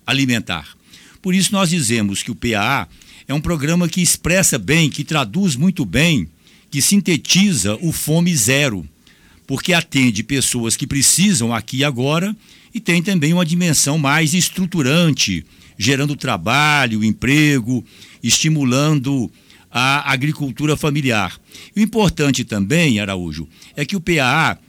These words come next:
está inserido, integrado com esses outros equipamentos que nós estamos implantando.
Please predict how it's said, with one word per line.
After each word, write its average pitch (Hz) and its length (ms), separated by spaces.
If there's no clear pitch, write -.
está 170 240
inserido, 180 540
integrado 165 760
com 139 100
esses 151 320
outros 175 380
equipamentos 139 720
que 160 80
nós 160 200
estamos 170 380
implantando. 170 800